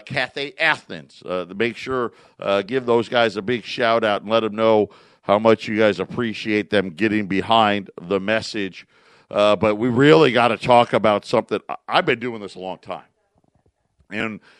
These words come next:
in the financial markets, you don't see this very often at all. We've got a r-,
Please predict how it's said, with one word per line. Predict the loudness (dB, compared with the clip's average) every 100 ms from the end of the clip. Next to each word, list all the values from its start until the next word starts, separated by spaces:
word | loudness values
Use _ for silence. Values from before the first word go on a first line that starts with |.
| _ -2
in | -2 2
the | 0
financial | 2 2 2 -2 -2 -2 -4 -4
markets, | -4 0 2 0 -6 -10
you | -12 -8
don't | -6 -8 -12
see | -12 -10 -8 -10 -8
this | -2 -2 -2 -8 -20 _ _ _ _ _ _ _ _ _ _ _
very | 0 4 4 2
often | -2 0 2 0 -4 -4
at | -4 -6 -4
all. | 0 2 2 0
We've | -4 -6
got | 0 2 2 -2
a | -6 -6 -6
r-, | -8 -12